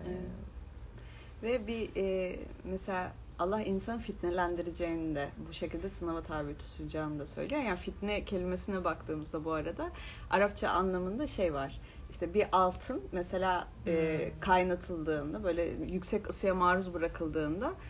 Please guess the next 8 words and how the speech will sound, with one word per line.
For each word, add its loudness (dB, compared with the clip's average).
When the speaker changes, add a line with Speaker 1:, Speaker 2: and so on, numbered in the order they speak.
Speaker 1:
e, 8
o 6
maruz 10
bırakılan 4
ısıya 0
fitne 0
deniliyor. 2
Çünkü, -2